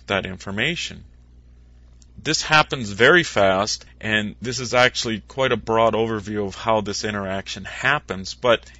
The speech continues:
if you can gain this understanding of how this actually works, your applications will,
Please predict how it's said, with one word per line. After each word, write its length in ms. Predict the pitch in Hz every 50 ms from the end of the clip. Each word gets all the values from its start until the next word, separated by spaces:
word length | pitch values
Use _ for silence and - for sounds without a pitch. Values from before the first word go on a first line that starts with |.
| - - -
if 160 | 120 120 -
you 80 | -
can 240 | - - 156 139 123
gain 320 | 113 131 143 156 160 160 147
this 160 | 123 - -
understanding 800 | 131 127 113 104 - - - 139 143 143 131 113 101 101 101 101 - - - - -
of 140 | 101 101
how 260 | - - - 127 131 123
this 220 | 117 113 - -
actually 340 | 113 113 110 - - 107 104
works, 580 | 101 98 104 104 98 95 - - - - - -
your 360 | 101 101 120 131 139 143 -
applications 760 | - 110 110 - - 101 - - 107 104 - - 113 104 92 98
will, 260 | 101 98 95 92 -